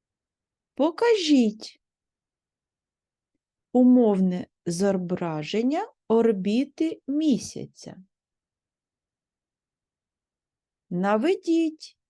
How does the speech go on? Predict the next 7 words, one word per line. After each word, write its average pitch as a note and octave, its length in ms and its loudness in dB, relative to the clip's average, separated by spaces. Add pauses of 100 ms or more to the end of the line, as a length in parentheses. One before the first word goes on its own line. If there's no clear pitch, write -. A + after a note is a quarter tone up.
(680)
її C#4 720 -2
олівцем, C4 960 -2 (1400)
цю - 220 -4
орбіту. B3 840 -2 (4000)
Розгорніть G4 840 0 (680)
ваші C#4+ 560 2
підручники A3 1120 -2